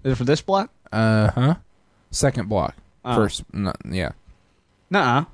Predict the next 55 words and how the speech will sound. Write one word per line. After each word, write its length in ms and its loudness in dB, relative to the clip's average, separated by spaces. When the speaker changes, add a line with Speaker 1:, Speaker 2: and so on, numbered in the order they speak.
Speaker 2:
Uh-huh. 220 0
Speaker 1:
Oh, 180 4
I 140 6
see 200 2
it. 180 -2
Okay. 320 0
Speaker 2:
There 240 2
you 120 2
go. 320 4
Speaker 1:
It 80 2
was 120 2
not 140 6
a 60 2
special 500 4
email. 200 6
I 80 6
just 140 2
got 100 6
an 60 4
email 220 6
I 40 6
wanna 200 4
point 340 2
out 160 2
'cause 100 2
I 80 6
know 160 6
listeners 380 4
probably 340 4
have 180 2
the 60 2
same 240 4
kind 160 2
of 60 -2
questions. 580 2
And 120 0
so 120 4
I 60 4
wanna 180 4
answer 280 2
the 80 2
questions. 480 2
Speaker 2:
And 80 4
Speaker 1:
And 80 4
Speaker 2:
we're 100 2
gonna 120 2
discuss 500 0
them, 280 0
and 220 0
Speaker 1:
Yeah. 260 -2
Speaker 2:
Eh, 140 -8
it 60 -20
should 160 -10
be 140 -8
interesting. 400 -14